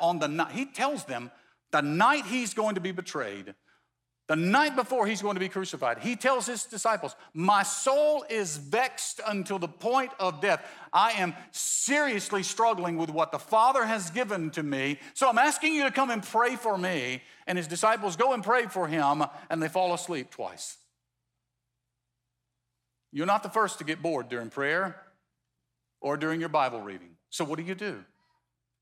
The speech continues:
You push through. When you realize you've zoned off in prayer, get back, shake yourself back into that moment,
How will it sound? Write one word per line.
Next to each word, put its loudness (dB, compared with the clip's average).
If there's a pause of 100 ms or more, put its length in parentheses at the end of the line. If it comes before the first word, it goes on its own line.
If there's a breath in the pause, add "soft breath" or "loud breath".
(160)
You -16
push -10
through. -20 (1900)
When 0
you 2
realize 4
you've -2
zoned 4
off 4
in -2
prayer, 2 (1160 soft breath)
get 0
back, 2 (400)
shake -2
yourself 0
back 4
into 0
that 4
moment, 2